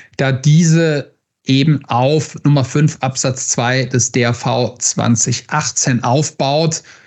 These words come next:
der keine vergleichbare Regelung in den Vorversionen hatte.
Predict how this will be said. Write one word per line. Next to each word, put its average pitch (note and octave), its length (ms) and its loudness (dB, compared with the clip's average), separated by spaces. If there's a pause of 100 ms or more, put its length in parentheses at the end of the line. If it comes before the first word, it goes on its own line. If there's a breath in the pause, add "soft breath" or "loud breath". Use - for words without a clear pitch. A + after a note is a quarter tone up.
(300 loud breath)
der A#2 400 0 (140)
keine A2+ 340 0
vergleichbare A2+ 840 0
Regelung A#2 480 4
in A2 220 4
den G#2 400 4
Vorversionen G#2 960 2 (140)
hatte. - 460 -4